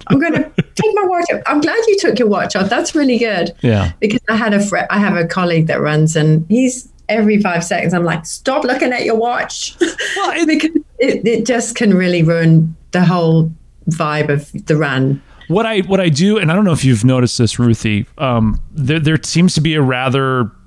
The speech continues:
Speaker 2: my way or the highway thought in a lot of, uh, trail running boards on, on the internet. I'm
Speaker 1: Mm-hmm.
Speaker 2: looking at you, trail and ultra runners. I'm looking at you. Um,
Speaker 1: <laughs>
Speaker 2: be-, because you see it all the time when someone posts, like, "Hey,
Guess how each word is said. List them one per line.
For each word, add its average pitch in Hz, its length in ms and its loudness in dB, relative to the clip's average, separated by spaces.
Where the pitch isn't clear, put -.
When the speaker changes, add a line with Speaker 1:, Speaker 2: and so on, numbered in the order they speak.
Speaker 2:
my 131 300 2
way 143 200 0
or 143 100 -2
the 123 80 -2
highway 160 680 -2
thought 156 540 -6
in 147 100 2
a 135 60 2
lot 120 340 0
of, 117 460 -4
uh, 123 260 -2
trail 131 320 -2
running 131 320 0
boards 113 380 0
on, 117 360 0
on 117 200 0
the 113 120 2
internet. 151 440 -2
I'm 160 260 -2
Speaker 1:
Mm-hmm. 180 80 6
Speaker 2:
looking 208 340 2
at 208 80 -2
you, 254 480 2
trail 247 420 -2
and 247 80 0
ultra 240 340 -2
runners. 247 600 -2
I'm 208 160 0
looking 302 260 0
at 320 140 -4
you. 381 600 -2
Um, 160 280 -2
Speaker 1:
<laughs> - 220 -2
Speaker 2:
be-, - 60 0
because 180 280 2
you 175 80 0
see 262 200 -4
it 240 80 -2
all 226 100 -4
the 226 80 -6
time 294 240 -2
when 196 80 2
someone 190 240 2
posts, 175 320 0
like, 165 160 -4
"Hey, 156 540 -6